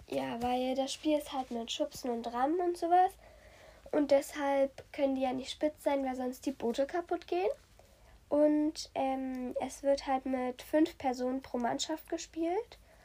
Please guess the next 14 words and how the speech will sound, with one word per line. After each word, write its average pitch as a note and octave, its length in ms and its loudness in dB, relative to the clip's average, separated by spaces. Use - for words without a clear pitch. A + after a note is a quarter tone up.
Fünf E4 320 4
sind C#4+ 220 -2
immer B3+ 220 0
auf B3 60 -10
dem A#3 160 -8
Feld. D4 580 0
Und C#4+ 560 4
drei C#4 420 4
dürfen D4+ 340 0
höchstens D4 440 -2
in C4+ 80 -2
der B3 160 -2
Auswechselzone C#4+ 760 -4
sein. D#4+ 380 -2